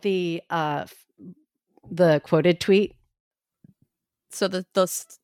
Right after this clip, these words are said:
Speaker 2: the lower one is the first comment, and then the,
Speaker 1: Yes.
Speaker 2: the one above it is the response to that.
Speaker 1: Exactly.
Speaker 2: Okay. Yes. I know Twitter. Uh-huh. Sure. Um, okay. So first we have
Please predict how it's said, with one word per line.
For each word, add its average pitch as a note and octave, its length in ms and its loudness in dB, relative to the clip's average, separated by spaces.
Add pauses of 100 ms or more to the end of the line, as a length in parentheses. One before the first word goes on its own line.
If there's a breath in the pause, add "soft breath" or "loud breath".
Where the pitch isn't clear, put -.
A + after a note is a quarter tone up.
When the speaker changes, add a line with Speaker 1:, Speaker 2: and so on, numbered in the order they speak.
Speaker 2:
the F#3+ 100 2
lower A3 400 2
one E3+ 280 -4
is E3 300 -4
the D#3+ 120 -10
first - 340 0
comment, D#3+ 560 -4
and F3+ 160 0
then D#3+ 180 4
the, D#3+ 120 -4
Speaker 1:
Yes. - 260 -10
Speaker 2:
the F3 80 0
one E3+ 220 -2
above E3 360 2
it D#3+ 160 0
is E3 200 -2
the D3 60 -12
response C#3+ 640 -6
to A3 100 0
that. F#3 60 2
Speaker 1:
Exactly. D#3+ 680 -2 (300)
Speaker 2:
Okay. D#3+ 180 -6 (220 loud breath)
Yes. C#3+ 340 0 (260 loud breath)
I D3+ 200 -4
know D#3+ 200 0
Twitter. D3+ 540 -6
Uh-huh. D#3+ 380 -6
Sure. - 320 -8 (480 loud breath)
Um, F3+ 500 2
okay. A3 160 2
So F#3+ 180 -4
first A#3 260 -2
we D#4+ 100 -4
have F#3+ 280 -2